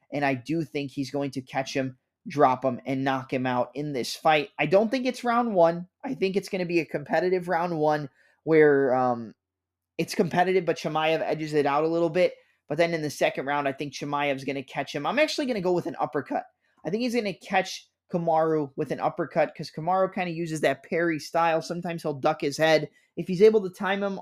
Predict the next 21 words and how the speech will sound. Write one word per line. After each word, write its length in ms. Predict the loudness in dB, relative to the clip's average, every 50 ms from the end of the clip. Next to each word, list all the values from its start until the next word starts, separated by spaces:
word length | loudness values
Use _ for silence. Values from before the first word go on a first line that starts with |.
| -4
on 260 | -2 -2 -2 -2 -2 2
the 360 | 4 4 4 4 2 0 -2 -2
takedown 460 | -4 -4 -2 -2 -2 -2 -2 -2 -4 -6 -4
or 120 | -4 -4 -4
control 420 | -4 -8 -10 -4 -2 0 0 2
the 100 | 0 0
range 300 | 0 -2 -4 -4 -2 -2
enough 240 | -2 -2 -4 -6 -6
to 100 | -6 0
where 280 | 2 4 4 4 2 -2 _ _ _
he 120 | _ -10 -6
can 200 | -4 -4 -4 -4
see 240 | -4 -4 -4 -2 0
the 100 | 0 2
level 320 | 4 2 2 2 0 -4
changes 460 | -4 -8 -8 -8 -6 -6 -6 -6 -6
coming, 440 | -8 -4 -4 -2 -2 -2 -4 -4 -6 -10 _ _ _ _ _
I 100 | -8 -4
think 240 | -2 -2 -4 0 2
that 220 | 2 2 2 0
rear 340 | 0 2 4 4 4 4